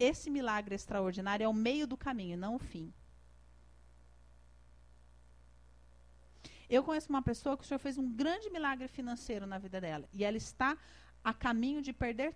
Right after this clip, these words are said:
tudo por conta desse milagre financeiro. E eu vou assistindo de longe e falo, "Meu Deus, que pena." Porque essa pessoa passou a endeusar o dinheiro.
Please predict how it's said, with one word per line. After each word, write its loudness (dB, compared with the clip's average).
tudo 4
por -4
conta -10
desse -8
milagre -4
financeiro. -12
E -2
eu 2
vou -4
assistindo -2
de -2
longe -2
e -10
falo, -4
"Meu -4
Deus, -2
que -6
pena." -2
Porque 4
essa 0
pessoa 0
passou 0
a 2
endeusar 0
o -6
dinheiro. -2